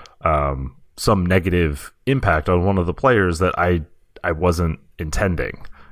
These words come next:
you know? Um, like, one thing that you guys had ruled out was, um, we kept, um, violence, like, violence against children. Uh, we, uh, we drew a line,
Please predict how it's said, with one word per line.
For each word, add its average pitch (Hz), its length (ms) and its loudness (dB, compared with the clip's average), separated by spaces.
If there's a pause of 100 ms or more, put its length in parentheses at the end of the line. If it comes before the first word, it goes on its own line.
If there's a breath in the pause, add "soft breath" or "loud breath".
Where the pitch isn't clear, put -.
you 87 100 0
know? 76 360 -2
Um, 80 280 -2
like, 95 180 0
one 127 160 2
thing 117 200 2
that 92 100 -4
you 95 120 -2
guys 92 260 2
had 90 260 0
ruled 85 240 -4
out 123 240 2
was, 87 400 -2 (440 loud breath)
um, 90 340 4
we 95 160 0
kept, - 540 -2 (180)
um, 82 500 -2 (320)
violence, 98 640 0 (320)
like, 95 220 2
violence 107 460 0
against 92 320 -2
children. 78 520 -2 (200)
Uh, 78 280 -2
we, 76 600 -4 (280)
uh, 73 360 0
we 90 100 0
drew 80 180 -2
a 78 40 -2
line, 71 340 -4